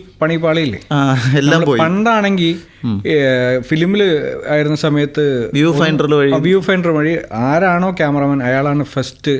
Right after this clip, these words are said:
Speaker 2: ഉം.
Speaker 1: കാണുന്ന ആള്, ഓഡിയൻസ്.
Speaker 2: ഉം.
Speaker 1: ഏ, അത് പുള്ളിക്ക് മാത്രമേ അറിയുള്ളൂ എന്താ സംഭവിക്കുക.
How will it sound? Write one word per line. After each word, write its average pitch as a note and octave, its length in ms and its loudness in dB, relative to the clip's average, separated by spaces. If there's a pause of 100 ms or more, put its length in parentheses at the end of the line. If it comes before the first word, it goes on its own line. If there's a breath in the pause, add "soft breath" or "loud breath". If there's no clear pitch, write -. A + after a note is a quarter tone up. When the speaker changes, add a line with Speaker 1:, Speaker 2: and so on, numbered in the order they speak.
(140)
Speaker 2:
ഉം. A#2 120 -6 (380 loud breath)
Speaker 1:
കാണുന്ന C#3 360 0
ആള്, G#2 260 -2
ഓഡിയൻസ്. A2+ 460 -4 (140)
Speaker 2:
ഉം. G#2 120 -4 (240)
Speaker 1:
ഏ, A#2 60 -4 (160)
അത് A#2+ 280 -2 (420 loud breath)
പുള്ളിക്ക് F#3 340 0
മാത്രമേ E3 320 0
അറിയുള്ളൂ C#3+ 320 2
എന്താ B2+ 180 0
സംഭവിക്കുക. A#2+ 380 0